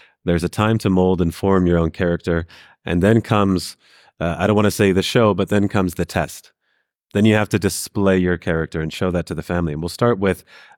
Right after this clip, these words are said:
leading your wife, being a leader for the wife. And the first questions that I wanted to ask, what I'd like to focus on, first of all, something that is under attack and has always been under attack. Actually, this is nothing new,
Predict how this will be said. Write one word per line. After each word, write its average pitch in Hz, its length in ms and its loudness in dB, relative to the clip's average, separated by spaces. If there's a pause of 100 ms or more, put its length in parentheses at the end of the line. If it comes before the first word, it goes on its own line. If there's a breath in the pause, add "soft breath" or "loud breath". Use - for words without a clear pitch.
leading 104 240 4
your 95 120 2
wife, 92 540 -2
being 95 180 -2
a 92 40 4
leader 90 480 2
for - 180 -8
the 80 80 -6
wife. 80 320 -6
And 82 180 -8 (360 loud breath)
the 98 80 -4
first 147 260 2
questions 120 320 2
that 98 140 2
I - 20 2
wanted 92 260 0
to 98 60 -2
ask, 90 220 0
what 87 140 -6
I'd 92 80 -2
like 90 160 -4
to 85 60 -8
focus 135 440 -4
on, 87 160 -2
first - 300 -4
of 78 80 -8
all, 82 220 -6 (500 soft breath)
something 123 400 2
that 101 180 4
is 98 320 0 (100)
under 110 300 2
attack 98 600 -2 (520)
and 113 120 2
has 107 140 4
always 107 240 2
been 101 160 2
under 90 220 2
attack. 90 340 -2
Actually, 92 300 -4
this 95 140 -2
is 82 120 -6
nothing 90 380 -2
new, 90 260 -4